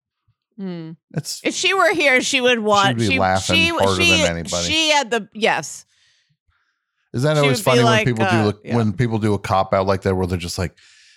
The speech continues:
Speaker 2: "She'd be laughing harder than
Speaker 1: Yeah, no,
Speaker 2: anybody
Speaker 1: she
Speaker 2: else would be."
Speaker 1: wouldn't.
Speaker 2: It's like, "No, she wouldn't." That she'd be furious at this.
Speaker 1: No.
Speaker 2: But when people, like, they're so safe because the person's not here anymore.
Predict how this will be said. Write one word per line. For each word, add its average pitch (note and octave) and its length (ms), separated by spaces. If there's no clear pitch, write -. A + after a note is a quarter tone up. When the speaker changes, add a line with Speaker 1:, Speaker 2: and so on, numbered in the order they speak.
Speaker 2:
"She'd A2+ 300
be A2 100
laughing F#2 500
harder F#2+ 380
than F#2 180
Speaker 1:
Yeah, F#2 100
no, G2+ 80
Speaker 2:
anybody G#3+ 200
Speaker 1:
she G#3 60
Speaker 2:
else G3+ 200
would C3 80
be." - 80
Speaker 1:
wouldn't. - 140
Speaker 2:
It's F#2 140
like, A#2 140
"No, E3 100
she A#2+ 140
wouldn't." G#2 240
That A#2 80
she'd A2 180
be A2 100
furious G#2+ 600
at D2 100
this. - 260
Speaker 1:
No. E3+ 260
Speaker 2:
But A2 100
when A#2 140
people, C3 280
like, A2 240
they're C#3 160
so C3+ 400
safe - 840
because B2 320
the G#2+ 80
person's A2+ 420
not A2 160
here A#2 160
anymore. G2 380